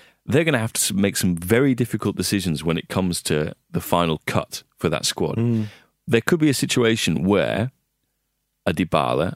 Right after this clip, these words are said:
Speaker 1: I don't think it will be Dybala, but certainly a Mandzukic, a Matuidi, a Rugani, they could be left out of a Champions League squad.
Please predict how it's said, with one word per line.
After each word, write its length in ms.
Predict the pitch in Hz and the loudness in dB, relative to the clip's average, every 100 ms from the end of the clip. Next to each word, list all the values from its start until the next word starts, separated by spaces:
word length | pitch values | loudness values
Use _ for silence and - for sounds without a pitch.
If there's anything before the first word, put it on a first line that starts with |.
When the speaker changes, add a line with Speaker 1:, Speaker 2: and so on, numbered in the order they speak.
| - | -6
Speaker 1:
I 80 | 73 | -2
don't 180 | 80 76 | -2 -2
think 180 | 76 | -4
it 80 | 57 | -2
will 120 | 78 | -2
be 100 | 73 | -2
Dybala, 400 | - - 69 - | -4 -4 -2 -2
but 140 | - - | -4 -2
certainly 300 | 120 76 - | -2 -2 -4
a 60 | 80 | -2
Mandzukic, 760 | 85 98 101 85 82 - 175 160 - | 0 0 0 -2 -4 -2 -2 -2 -2
a 40 | |
Matuidi, 880 | 87 87 - 104 101 87 - 50 - - _ _ _ _ _ _ _ _ | 0 0 -2 -2 0 0 -2 -6 -8 -14 _ _ _ _ _ _ _ _
a 80 | 95 | -2
Rugani, 680 | 87 87 104 101 82 62 - _ _ _ - | 0 0 2 2 0 -2 -8 _ _ _ -2
they 120 | 135 | 0
could 140 | - 117 | 0 -2
be 80 | |
left 280 | 92 98 - | 0 -2 -2
out 120 | 98 | -2
of 60 | 80 | -2
a 40 | |
Champions 320 | - 82 76 98 | -4 -4 -2 -2
League 120 | 117 | -2
squad. 240 | - 73 | -4 -8